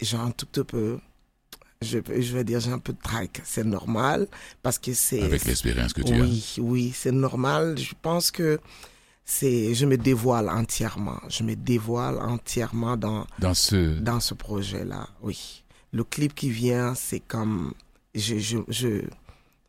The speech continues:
Speaker 1: c'est comme si je, je montrais mon cœur, mon âme
Speaker 2: Wow.
Speaker 1: à mon public. De me, je me dévoile. Je l'ai tourné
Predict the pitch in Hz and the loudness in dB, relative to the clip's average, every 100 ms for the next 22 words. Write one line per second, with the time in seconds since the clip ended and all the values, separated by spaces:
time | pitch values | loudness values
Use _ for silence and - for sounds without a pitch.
0 | - - - - 135 - 139 131 123 117 | -2 -2 0 0 0 2 0 2 2 2
1 | 113 110 120 120 120 - 135 127 113 - | 0 2 4 4 2 2 2 4 2 0
2 | - 139 123 120 110 110 117 127 127 - | 4 4 4 2 4 4 6 4 2 -2
3 | - - - - - 82 80 - - _ | -12 -20 -20 -20 -12 -10 -8 -12 -20 _
4 | - - - - 110 107 107 101 78 80 | -18 -18 -16 -4 0 2 2 0 -2 -8
5 | - - _ _ _ _ _ _ - 95 | -10 -20 _ _ _ _ _ _ -6 -2
6 | 98 87 110 117 101 101 98 - - - | -2 0 0 0 0 0 -2 -6 -10 -14
7 | _ _ - 104 101 101 - 113 110 117 | _ _ -8 -4 -2 -2 -2 -4 0 2
8 | 131 143 | 2 0